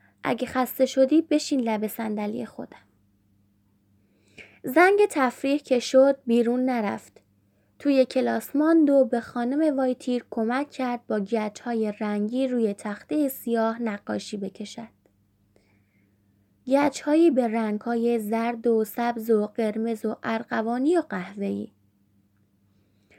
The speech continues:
خانم وایتیر گل‌هایی می‌کشید و سو آنها را رنگ می‌کرد.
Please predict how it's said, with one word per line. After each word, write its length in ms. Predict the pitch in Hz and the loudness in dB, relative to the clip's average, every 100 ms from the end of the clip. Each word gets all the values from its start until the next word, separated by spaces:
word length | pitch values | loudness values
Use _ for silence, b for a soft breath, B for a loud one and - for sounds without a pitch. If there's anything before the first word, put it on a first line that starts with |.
| b b | b b
خانم 500 | - 302 311 370 381 | 0 4 6 6 6
وایتیر 500 | 320 302 285 277 285 | 6 6 4 2 2
گل‌هایی 540 | 233 247 247 247 277 320 | 4 4 4 2 2 4
می‌کشید 680 | 302 285 269 262 269 254 | 4 2 0 0 -2 -2
و 160 | 247 233 | 0 -2
سو 460 | 226 - 262 285 - | -4 -4 -2 -2 -2
آنها 380 | 233 220 220 240 | -4 -4 -2 -2
را 140 | 254 | 0
رنگ 460 | 247 240 233 220 202 | 0 -2 -2 -2 -4
می‌کرد. 640 | 196 190 220 220 _ _ | -8 -8 -10 -10 _ _